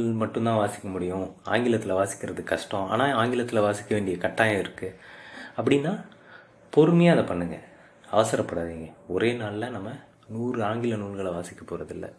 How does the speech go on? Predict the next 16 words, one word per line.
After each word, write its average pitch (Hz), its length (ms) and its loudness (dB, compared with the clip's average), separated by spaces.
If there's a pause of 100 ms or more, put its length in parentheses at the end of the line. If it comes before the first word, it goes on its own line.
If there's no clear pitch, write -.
ஒரு 123 200 -8
நாள்ல 147 360 -6 (540)
அந்த 107 240 -2
அஞ்சு 110 300 -4
பக்கங்களை 143 440 -2
வாசிக்க 92 420 -4
போறோம். - 440 -18 (580)
அதுக்கு 156 300 -2
உரிய 170 240 2
நேரத்தை 123 400 -2
கொடுங்க, - 460 -18 (160)
அதுக்குரிய 120 480 0
அந்த 147 320 -2 (840)
பேஸ் 170 520 4
ஃபிக்ஸ் - 260 -10
பண்ணிக்கோங்க. 80 400 -12